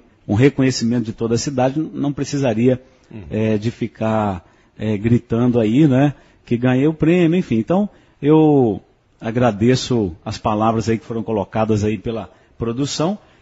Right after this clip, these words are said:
Speaker 1: e é como eu disse lá na minha fala, que eu fiz o uso da palavra lá no seminário, eu falei, olha, minha cidade tem hoje aproximadamente trinta mil habitantes, e eu sei que n-,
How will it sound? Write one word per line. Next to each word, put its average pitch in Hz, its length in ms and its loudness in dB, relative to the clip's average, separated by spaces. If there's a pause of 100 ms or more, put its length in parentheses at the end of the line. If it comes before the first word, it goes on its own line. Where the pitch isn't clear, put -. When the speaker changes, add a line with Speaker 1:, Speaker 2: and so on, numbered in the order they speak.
(160)
Speaker 1:
e 190 280 0
é 170 120 -2
como 180 220 0
eu 160 80 2
disse 147 320 0
lá 135 180 2
na 143 80 2
minha 135 180 0
fala, 135 360 0
que - 100 -8
eu 120 100 -4
fiz 139 280 -6
o 151 80 -4
uso 127 180 -4
da 110 220 -4
palavra 107 440 -2
lá 107 140 -4
no 110 80 -2
seminário, 147 520 -2
eu - 20 -10
falei, - 280 -4
olha, 107 140 -4 (340)
minha 123 140 2
cidade 127 680 2 (280)
tem 131 360 6
hoje 127 240 4
aproximadamente 131 760 -2
trinta 151 320 2
mil 127 160 2
habitantes, 127 520 -2 (400)
e 180 340 2 (240)
eu 156 120 4
sei 160 260 2
que 160 120 -2
n-, 143 280 2